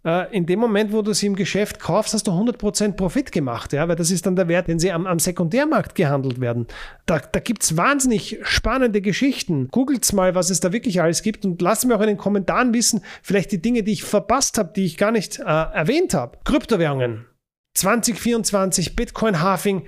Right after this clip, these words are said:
ganz, ganz klar spannendes Investment. War schon im letzten Jahr gut. Wir haben Bitcoin gehabt mit einer Performance von über hundert Prozent.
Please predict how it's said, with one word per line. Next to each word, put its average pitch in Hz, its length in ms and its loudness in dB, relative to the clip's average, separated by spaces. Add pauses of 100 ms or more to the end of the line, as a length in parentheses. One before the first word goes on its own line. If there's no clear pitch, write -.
(260)
ganz, 240 300 0
ganz 196 260 2
klar 156 380 -2 (120)
spannendes 196 600 0
Investment. 170 520 0
War 175 160 2
schon 196 160 0
im 165 100 2
letzten 202 380 0
Jahr 240 100 2
gut. 240 380 -2 (260)
Wir 160 120 2
haben 156 100 0
Bitcoin 226 340 -2
gehabt 214 240 2
mit 190 100 2
einer 165 140 2
Performance 180 480 0
von 180 140 -2
über 190 180 2
hundert 180 240 0
Prozent. 180 500 0